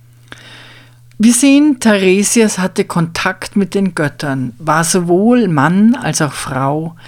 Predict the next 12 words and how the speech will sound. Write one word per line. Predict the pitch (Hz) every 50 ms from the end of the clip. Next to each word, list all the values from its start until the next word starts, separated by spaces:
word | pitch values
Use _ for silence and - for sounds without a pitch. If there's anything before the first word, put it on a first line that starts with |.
| - - - - - - -
kannte | - - 202 226 233 - 247 202
Vergangenheit | - - - 165 - 160 151 170 202 220 214 202 170 156 165 165 170 165 -
und | - 165 - -
Zukunft | - - 226 220 214 - - 202 196 190 175 - - - - - -
und | - 180 165 165 165
hatte | 165 165 170 170 165 170
Teil | - - 143 147 165 185 196 202 -
am | - 151 147 151 151
Leben | 151 160 170 185 185 180 170 -
und | - 170 170 175 185 -
am | - 160 170 170 165
Tod. | - - 156 143 139 143 139 - - - -